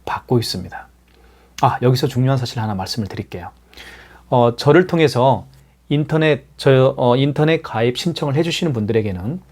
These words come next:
무선 카드 단말기, 유선 카드 단말기, 포스기를 저렴하게,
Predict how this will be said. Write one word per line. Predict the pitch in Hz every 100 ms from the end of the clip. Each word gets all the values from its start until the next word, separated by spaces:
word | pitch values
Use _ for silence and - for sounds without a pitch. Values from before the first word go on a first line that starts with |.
| _ _ _ -
무선 | 131 165
카드 | 165 143
단말기, | 139 120 107 104 175 240 _ _ _ _ _ _
유선 | 135 123 147
카드 | 131 127
단말기, | 117 101 101 123 190 220 _ _ _
포스기를 | - 190 - 190 104 95 - 101 98 143 - _ _ _
저렴하게, | - 117 117 147 175 - 87 147